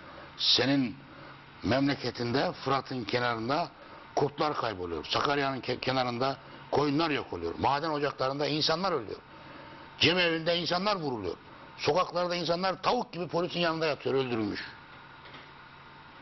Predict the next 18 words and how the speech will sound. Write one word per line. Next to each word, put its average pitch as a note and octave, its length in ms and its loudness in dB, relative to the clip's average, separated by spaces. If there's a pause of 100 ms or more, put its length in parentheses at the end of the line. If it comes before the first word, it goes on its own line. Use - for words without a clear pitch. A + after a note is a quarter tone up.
(840)
Adli D#3+ 300 2
ilahi E3 540 2
bunu D#3+ 160 2
senden E3 300 2
sormayacak D#3+ 520 0
da C#3 140 0
benden F#3 280 4
mi B3 100 2
soracak? G#2 340 -8 (2000)
Bunun D3+ 220 4
sorumluluğu E3 560 0
yok - 240 0
mu? D#3+ 200 -2 (1600)
Vicdanınız D#3 640 2
bu E3 80 2
kadar F3 240 2
kurudu D3+ 360 2
mu? E3 240 0